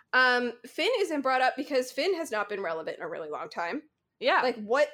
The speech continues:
Speaker 1: where would you find a place to slip in, "Hey, remember Finn"?
Speaker 2: <laughs>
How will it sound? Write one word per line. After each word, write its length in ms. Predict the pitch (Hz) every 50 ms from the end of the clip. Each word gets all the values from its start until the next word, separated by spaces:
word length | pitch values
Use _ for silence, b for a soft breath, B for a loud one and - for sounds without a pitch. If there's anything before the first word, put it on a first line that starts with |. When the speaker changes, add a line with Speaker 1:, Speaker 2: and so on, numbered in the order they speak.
| - _ -
Speaker 1:
where 720 | 233 214 208 208 202 202 214 240 294 359 392 381 381 370 320
would 200 | 269 277 262 254
you 80 | 262 262
find 260 | 254 277 262 254 247
a 40 | 240
place 260 | 247 - 254 254 254
to 80 | - 220
slip 240 | - - 247 233 247
in, 240 | 233 226 226 233
"Hey, 200 | 233 - 269 262 233
remember 300 | 226 233 233 226 220 202
Finn"? 400 | - - - 240 226 170 - 160
Speaker 2:
<laughs> 60 | -